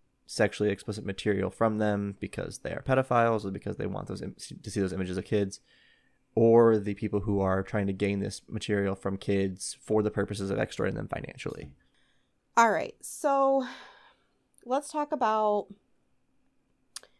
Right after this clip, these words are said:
Speaker 2: how these perpetrators can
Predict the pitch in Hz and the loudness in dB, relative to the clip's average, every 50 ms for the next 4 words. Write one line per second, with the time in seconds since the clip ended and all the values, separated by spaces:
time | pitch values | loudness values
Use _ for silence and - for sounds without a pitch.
0 | _ _ _ - - - 240 226 220 220 226 226 220 220 214 208 - - _ _ | _ _ _ -14 -4 0 2 2 4 4 4 4 4 4 4 2 2 0 _ _
1 | _ _ _ _ _ _ _ _ _ _ _ _ _ _ _ _ _ 214 220 202 | _ _ _ _ _ _ _ _ _ _ _ _ _ _ _ _ _ -4 -4 -4
2 | - - 202 185 190 185 - 190 180 180 170 - - - 175 170 | -2 -2 -2 -2 -2 -4 -2 -2 -2 -2 -2 -4 -6 -6 -6 -6